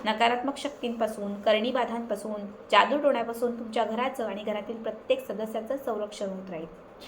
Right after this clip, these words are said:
बघा, लिंबू जे नकारात्मकता शोषण्यासाठी खूप महत्त्वाचं असतं. जसं आपल्या श्री स्वामी समर्थ महाराजांना पोळी खूप आवडते, आपल्या महाराजांना पिवळा रंग खूप आवडतो, म्हणजे प्रत्येक गणपती बाप्पांना जसं लाल फूल आवडतं, दुर्वा आवडतो, तसंच कालभैरवनाथ यांच्या सेवांमध्ये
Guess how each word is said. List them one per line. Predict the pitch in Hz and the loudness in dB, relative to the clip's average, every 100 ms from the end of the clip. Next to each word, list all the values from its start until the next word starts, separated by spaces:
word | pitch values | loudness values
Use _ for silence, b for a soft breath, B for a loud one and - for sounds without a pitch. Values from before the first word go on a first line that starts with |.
| B B - | B B 0
बघा, | 214 277 | 4 4
लिंबू | 247 220 220 | 4 2 2
जे | 226 233 | 4 4
नकारात्मकता | 220 220 233 247 240 277 269 | 4 0 0 -2 -2 -2 0
शोषण्यासाठी | 240 233 220 220 202 233 | -2 -2 -4 -4 -6 -6
खूप | - 285 277 | -2 -2 0
महत्त्वाचं | 247 226 208 202 | -2 0 -2 -2
असतं. | 175 - 233 B B - | -2 -2 -4 B B 0
जसं | 233 269 | 4 6
आपल्या | 254 254 | 4 2
श्री | 269 | 0
स्वामी | 254 233 226 | 0 0 0
समर्थ | 233 240 233 240 | -2 -4 -4 -4
महाराजांना | 226 208 214 226 | -2 -2 -2 -4
पोळी | - 226 226 240 | -2 0 0 0
खूप | 254 208 | -2 -2
आवडते, | 190 190 190 180 180 - - - | 2 2 2 -4 -6 -12 -18 -4
आपल्या | 196 226 214 | -2 4 4
महाराजांना | 208 202 196 208 208 | 4 0 2 0 0
पिवळा | - 202 208 220 | -6 0 2 2
रंग | 220 214 - | -2 -4 -4
खूप | 220 | -4
आवडतो, | 185 180 180 185 175 B B B | -2 -4 -4 -4 -6 B B B
म्हणजे | 254 339 | 4 4
प्रत्येक | 339 311 294 233 | 10 10 10 8
गणपती | 214 220 220 | 6 2 -2
बाप्पांना | 220 220 214 214 | 0 -2 -2 -4
जसं | 214 208 226 | -4 -2 0
लाल | 214 214 220 | 2 2 -2
फूल | 240 233 | -2 0
आवडतं, | 196 190 190 190 190 | 2 0 2 2 2
दुर्वा | 214 233 | 2 2
आवडतो, | 214 190 190 190 | 4 2 0 -6
तसंच | 202 247 247 | -2 -2 -2
कालभैरवनाथ | - 220 233 233 247 247 226 190 - 208 | 0 0 0 0 -2 -2 -2 -6 -8 -10
यांच्या | 202 196 247 | -8 -4 -4
सेवांमध्ये | - 226 208 226 233 208 185 | -2 -4 -2 -2 -2 -4 -6